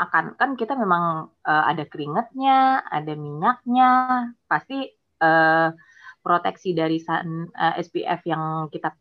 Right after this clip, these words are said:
eh, sunscreen yang kita pakai pasti berkurang. Jadi tetap harus diulang per dua jam, mau pakai S P F berapapun. Kalau aktivitasnya banyak di luar ruangan ya.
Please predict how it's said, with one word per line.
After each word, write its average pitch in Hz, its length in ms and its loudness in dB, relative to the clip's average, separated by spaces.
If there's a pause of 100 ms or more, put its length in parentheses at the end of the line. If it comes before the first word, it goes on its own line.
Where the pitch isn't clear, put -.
(100)
eh, 170 160 0
sunscreen 165 720 -4
yang 165 60 -8
kita 165 180 -6
pakai 247 320 -6
pasti 196 240 -6
berkurang. 160 560 -2 (240)
Jadi 180 320 -2
tetap - 160 -8
harus 196 320 -4
diulang 175 480 -2
per 180 160 -4
dua 160 240 -4
jam, 143 240 -6 (640)
mau 156 100 -2
pakai - 300 -6
S - 80 -18
P 147 160 -8
F - 80 -20
berapapun. 143 580 -12 (540)
Kalau 160 320 4
aktivitasnya 160 680 -6
banyak 147 300 -4
di 151 80 -8
luar 151 160 -4
ruangan 151 320 -4
ya. 135 140 -12